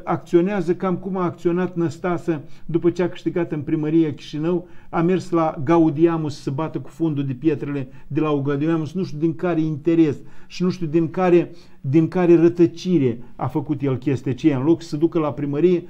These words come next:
și să nu mai iasă de acolo să lupte pentru mandatul lui de primar. Deci eu m-am așteptat aici de un triumf de felul ăsta. Eu m-am așteptat că ei să apucă să facă agenda, că nu le face agenda imediat după alegeri, nu le face Litvinenko, Alaiba și Natașa Morari la T V opt.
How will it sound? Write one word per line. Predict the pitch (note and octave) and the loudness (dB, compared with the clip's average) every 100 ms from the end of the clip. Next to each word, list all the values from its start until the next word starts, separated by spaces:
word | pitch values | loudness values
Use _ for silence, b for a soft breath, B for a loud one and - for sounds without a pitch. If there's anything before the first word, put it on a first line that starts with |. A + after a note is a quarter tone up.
| B | B
și | - - | -16 0
să | |
nu | F3 | 2
mai | E3+ D3+ | 2 2
iasă | D#3+ C3+ C#3+ | 0 -2 -4
de | C3+ | -4
acolo | C3 D3+ | -2 -2
să | C#3+ | -2
lupte | D3+ D3+ D3 | -4 -4 -6
pentru | B2 C#3+ C3+ C#3 | -6 -8 -6 -6
mandatul | C#3 D3+ C#3+ C#3+ | -4 -4 -4 -4
lui | C#3 B2+ | -2 -2
de | |
primar. | B2 C#3 C3+ A2 - B B - | -4 -4 -2 -4 -8 B B -6
Deci | B2 - A#2+ | -4 -4 0
eu | D#3+ | 2
m-am | G#3 F3 | 2 0
așteptat | C#3+ - C#3 - F3+ F3+ | -2 -4 -6 -2 -4 0
aici | C#3+ F3+ D3+ | -2 -2 -2
de | |
un | D#3+ C#3 | -4 -4
triumf | C#3 C#3 F3 D3 | -2 -2 -2 -4
de | |
felul | D#3+ E3 E3 D#3+ | -2 0 0 0
ăsta. | - A#2+ B B B | -2 -8 B B B
Eu | D#3+ | 2
m-am | F#3 E3+ | 2 0
așteptat | C#3 C#3+ - F#3 | -2 -4 -4 -4
că | E3 | 0
ei | E3 | 0
să | F3+ D#3 | 0 -4
apucă | - F3+ E3+ | -4 -6 -6
să | - | -8
facă | - E3+ E3+ | -6 -4 -4
agenda, | D3+ F3+ F3+ C#3 A#2 B B | -4 -2 -2 -2 -4 B B
că | - | 0
nu | E3+ | 0
le | G3 | 0
face | G3 G3 - F3+ | -2 -4 -2 -4
agenda | D3 F#3 F3 | 0 0 2
imediat | E3 D#3+ D#3+ C#3+ E3 C#3 | 0 0 -2 0 0 -2
după | C3+ B2+ | -6 -4
alegeri, | D3+ C#3 E3 D#3 E3+ B B | -2 0 2 2 0 B B
nu | - F#3 | -2 0
le | F#3 | 2
face | F#3 F3+ F3 | 0 0 0
Litvinenko, | D#3 - D#3 D#3+ E3 D#3 D3+ D3+ B | 0 0 -2 0 0 0 -2 -4 B
Alaiba | - D#3+ E3 D#3 C#3 C#3+ - | 0 2 2 0 -2 -4 -6
și | - F3 | -6 -2
Natașa | D#3 E3 D#3+ D3+ | -2 -2 -4 -4
Morari | C#3+ C#3+ D3 C3 | -4 -2 -2 -4
la | |
T | C3 | -4
V | C3 A#2+ C3 | -4 -2 0
opt. | A#2 - | -2 -4